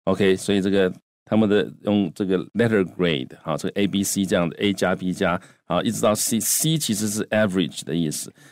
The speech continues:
啊，但其实我想大家这个上学如果拿到C这个成绩都很难过，哈。那所以C本来是average，但是后来因为这样子，啊，这也可以说是分数的一种膨胀了，啊，所以到后来大家都觉得，哎，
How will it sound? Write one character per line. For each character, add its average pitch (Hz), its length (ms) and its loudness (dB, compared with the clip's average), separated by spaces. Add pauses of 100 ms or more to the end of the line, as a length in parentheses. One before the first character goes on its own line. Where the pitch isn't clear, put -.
啊， 87 160 0
但 135 180 4
其 117 140 0
实 117 80 0
我 123 80 6
想 104 160 2
大 107 160 2
家 107 160 4
这 110 140 2
个 101 80 2
上 98 200 2
学 90 160 2
如 95 140 2
果 95 80 4
拿 85 140 2
到 98 120 4
C 110 320 2
这 107 140 0
个 98 80 2
成 87 180 -2
绩 85 240 0 (300)
都 113 100 4
很 101 120 2
难 76 220 -4
过， 92 260 4
哈。 73 180 -4 (320)
那 131 140 2
所 151 180 4
以 135 140 4
C - 320 2
本 127 100 2
来 92 120 4
是 - 120 -4
average， 104 500 0
但 113 140 0
是 104 320 -2 (100)
后 117 160 2
来 101 120 4
因 117 160 2
为 113 80 6
这 123 140 2
样 95 120 4
子， - 300 -8
啊， 69 240 -6
这 92 240 2 (380)
也 104 180 0
可 135 100 4
以 123 40 8
说 127 140 4
是 113 60 2
分 123 140 2
数 117 180 2
的 101 80 2
一 101 40 4
种 80 100 2
膨 76 260 -4
胀 80 220 0
了， - 200 -14
啊， - 120 -8
所 104 80 0
以 101 40 2
到 98 100 2
后 110 80 2
来 92 100 4
大 92 120 0
家 95 40 4
都 98 80 4
觉 90 160 -2
得， 80 120 0
哎， 95 180 0